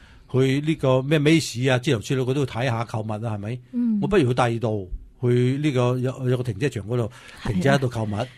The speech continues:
Speaker 1: 嗰度可能就安全啲喎，可能。<laughs>
Speaker 2: 嗯。
Speaker 1: 咁喺呢種咁嘅情況之下，咁你都將啲人帶唔返嚟呢度，咁你點，點購物呢？咁所以我係支持佢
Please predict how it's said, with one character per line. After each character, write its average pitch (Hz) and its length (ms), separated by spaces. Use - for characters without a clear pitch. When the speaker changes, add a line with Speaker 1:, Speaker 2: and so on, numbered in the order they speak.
Speaker 1:
嗰 156 140
度 156 120
可 175 100
能 - 40
就 131 80
安 156 160
全 101 180
啲 151 200
喎， 123 120
可 135 60
能。 170 200
<laughs> - 20
Speaker 2:
嗯。 190 240
Speaker 1:
咁 220 240
喺 165 140
呢 220 120
種 175 160
咁 180 140
嘅 160 40
情 101 160
況 131 140
之 143 120
下， 123 160
咁 175 280
你 160 140
都 226 100
將 208 200
啲 226 120
人 104 200
帶 131 220
唔 113 100
返 147 180
嚟 104 100
呢 139 140
度， 131 120
咁 139 180
你 135 80
點， 120 180
點 127 140
購 107 140
物 107 120
呢？ 113 160
咁 190 120
所 202 120
以 175 60
我 156 180
係 143 180
支 202 320
持 101 320
佢 131 420